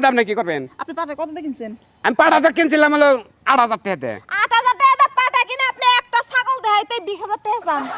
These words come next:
Speaker 1: বাবার ব্যবসার জিনিস, আমি ব্যবসা করবো, আমি টাকা চামু না, টাকা চামু না আমি। আপনি কম দেন, আর দুই একশো টাকা কম দেন, দিয়ে আপনি নিয়ে যান।
Speaker 2: আচ্ছা, দুশো টাকা দিবেন।
Speaker 1: না, খালি কত কত কথা চাই। হোন, আমার মেলা নাই, মিডানি নাই কে? জাপ দৌড়ে আইলে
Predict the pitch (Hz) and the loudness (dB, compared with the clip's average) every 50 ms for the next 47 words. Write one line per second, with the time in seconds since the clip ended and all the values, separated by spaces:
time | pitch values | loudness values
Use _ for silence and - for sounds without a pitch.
0 | - 285 285 302 294 285 254 285 311 349 339 277 226 330 320 - - 302 320 294 | 4 4 6 6 6 6 6 6 6 6 4 4 4 4 2 4 4 2 2 2
1 | 311 370 349 339 311 262 277 285 311 320 269 - - 214 269 269 277 294 330 330 | 2 2 2 2 2 2 2 2 2 2 2 2 2 2 2 0 0 0 0 0
2 | 330 320 320 - 339 349 349 320 302 302 262 254 262 269 240 208 180 170 _ 277 | 0 0 0 0 2 0 2 2 0 0 0 -2 -2 -2 -2 -2 -4 -4 _ -2
3 | 302 302 285 262 247 240 254 277 269 240 208 185 175 - - - _ _ _ _ | -2 -2 -2 -6 -4 -4 -4 -4 -4 -4 -6 -6 -8 -10 -18 -20 _ _ _ _
4 | _ _ - 302 330 330 330 330 339 339 330 320 320 320 320 277 285 330 339 - | _ _ 0 2 2 2 2 4 2 2 4 2 2 0 0 0 0 -2 0 0
5 | 311 294 302 302 302 339 320 294 285 269 277 294 233 - - 285 294 302 285 285 | 2 2 2 2 2 0 2 2 0 0 0 -2 -6 -4 -4 -2 -2 0 -2 -4
6 | 262 247 254 269 277 269 220 226 220 226 240 214 - _ _ 277 294 _ 277 240 | -4 -6 -6 -4 -4 -4 -2 -2 -4 -4 -6 -10 -16 _ _ -20 -18 _ -18 -18
7 | 202 320 339 277 240 226 254 214 226 220 202 - - - 311 - 571 480 - - | -16 -18 -20 -20 -18 -18 -18 -18 -18 -20 -20 -20 -8 0 2 4 4 4 2 -2
8 | - - _ - 370 403 392 311 - 359 - - 330 294 214 262 220 240 233 262 | -10 -10 _ 2 4 4 4 4 2 0 2 2 0 0 0 -2 -2 0 0 2
9 | 247 - 311 339 330 320 320 320 330 330 339 330 320 311 311 330 320 311 339 339 | 4 4 4 4 4 2 4 2 2 4 4 4 4 4 2 0 0 0 0 2
10 | 339 320 302 277 269 269 277 277 - 330 330 - _ _ _ _ 220 - 285 349 | 2 2 0 0 -2 -2 -2 0 -2 -4 -4 -6 _ _ _ _ -2 2 2 2
11 | 427 302 277 - 508 359 339 339 370 370 349 | 2 0 0 0 2 4 4 4 4 2 0